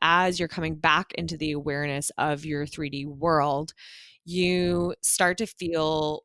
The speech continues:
more conscious of the experience that you're having. And a lot of people have experiences of, quote unquote, finding God,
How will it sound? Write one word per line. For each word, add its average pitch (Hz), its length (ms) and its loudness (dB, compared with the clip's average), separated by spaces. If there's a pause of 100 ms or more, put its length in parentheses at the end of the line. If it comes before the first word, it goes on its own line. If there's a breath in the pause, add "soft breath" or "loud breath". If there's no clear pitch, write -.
more 151 640 -8
conscious 311 460 0
of 190 80 -6
the 165 140 -4
experience 160 380 -6
that - 80 -6
you're - 100 -8
having. 269 480 2 (120)
And 175 280 2
a 180 100 2
lot 170 320 4
of 240 80 -2
people 185 260 -4
have 170 140 -2
experiences 160 840 -4
of, 147 280 -2 (680 loud breath)
quote 170 240 6
unquote, 156 500 2
finding 143 680 -2
God, 156 560 4